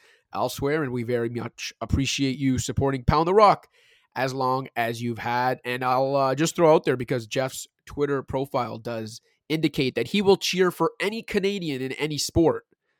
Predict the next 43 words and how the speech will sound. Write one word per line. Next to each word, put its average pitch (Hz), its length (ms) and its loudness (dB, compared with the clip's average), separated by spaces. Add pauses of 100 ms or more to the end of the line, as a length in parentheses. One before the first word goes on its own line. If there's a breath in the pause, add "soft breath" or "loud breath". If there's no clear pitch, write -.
(140)
And 120 120 -6
he's 117 100 -4
also 120 240 -4
a 120 60 0
Raptors 123 340 0
fan. 101 260 -10
So 110 520 -2 (480)
few 220 320 0
people 160 480 0 (520)
can 143 140 -8
be 147 180 -4
as 127 220 0
thrilled 143 420 0
with 127 120 0
R 127 120 2
J 131 180 0
Barrett's 123 360 0
start 127 360 0
to 147 100 2
his 135 160 2
Raptors 135 420 2
career 127 460 -2 (480 loud breath)
as 113 180 -4
Jeff 110 320 -2
Lowe, 98 340 -8
uh, 95 240 -14
given 110 260 -8
that 104 200 -12 (320)
he 147 220 -2
is 156 100 -2
a 175 60 2
Canadian 139 720 0 (340)
playing 135 300 0
for 113 420 -2
Canada's 113 420 -10
team - 240 -14
in - 80 -20
the 120 120 -20
N - 80 -18
B 147 120 -8
A 123 220 -4
and, 113 420 -8
uh, 85 240 -12